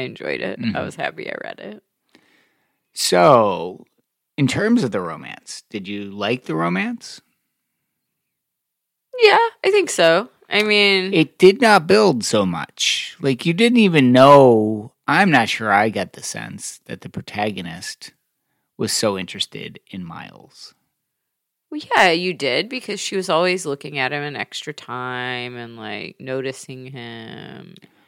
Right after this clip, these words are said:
Speaker 2: Well, he was handsome, but I'm not sure I got the sense that she was really interested in him.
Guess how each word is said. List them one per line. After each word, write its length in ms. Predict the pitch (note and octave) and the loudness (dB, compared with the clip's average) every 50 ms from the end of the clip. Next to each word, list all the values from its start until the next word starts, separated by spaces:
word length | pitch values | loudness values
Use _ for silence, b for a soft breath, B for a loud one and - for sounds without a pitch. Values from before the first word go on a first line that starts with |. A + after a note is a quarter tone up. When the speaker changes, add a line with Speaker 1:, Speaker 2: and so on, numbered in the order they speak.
| _ - | _ 2
Speaker 2:
Well, 140 | F#3+ F3+ D#3+ | 4 6 6
he 160 | C3 C#3 D#3+ | 6 6 4
was 220 | D3 C#3 B2+ - | 6 4 2 0
handsome, 640 | - - C3+ A2+ B2+ C3 C3 C3 A#2+ - A#2 G#2 G2+ F#2+ | -2 -8 -4 0 2 2 2 2 0 -2 -2 -4 -4 -4
but 140 | A2 G#2 | -6 -4
I'm 120 | G#2+ A2+ A2+ | -4 -2 -2
not 220 | A#2+ A#2 G#2 - | -2 -2 -2 -4
sure 840 | - - - A2+ G#2+ G#2 G2+ G2+ G2 G2 F#2+ F#2 F2+ F2+ F#2 - _ _ _ _ _ - | -4 -6 -4 -4 -6 -4 -4 -6 -6 -6 -8 -8 -10 -12 -14 -16 _ _ _ _ _ -6
I 100 | G#2 G#2 | -6 -4
got 240 | F#2 G2 F2+ E2 _ | -2 -4 -6 -6 _
the 80 | - F2 | -12 -12
sense 320 | - G2+ F2+ E2 D#2 - | -10 -10 -10 -12 -14 -16
that 160 | - - F2 - | -20 -16 -8 -6
she 140 | - - | -6 -6
was 200 | F#2+ F2 - - - | -6 -10 -14 -16 -16
really 320 | F2 E2+ E2 D#2+ - - - | -16 -16 -14 -16 -18 -18 -12
interested 680 | A2+ A2+ G2+ - - D#2+ - - - - - - - - | -10 -10 -10 -10 -12 -12 -14 -14 -14 -14 -20 -20 -18 -20
in 160 | - - - | -20 -20 -20
him. 400 | - - - - - _ - G#2 | -20 -20 -20 -20 -20 _ -20 -20